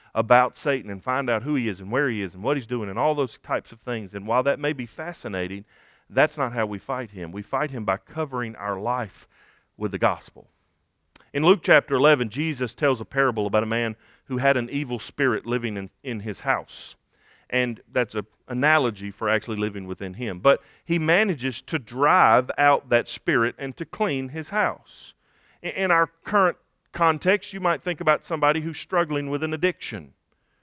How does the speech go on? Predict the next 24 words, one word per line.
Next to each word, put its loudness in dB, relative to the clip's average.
Maybe 6
an 2
addiction -2
to -6
drugs, 2
and 0
they 4
manage 0
to -10
get 2
their 4
life 0
right, 2
and -2
they 4
get 0
a 2
job, 4
and -4
they 2
have 0
a -8
family. -6
But 6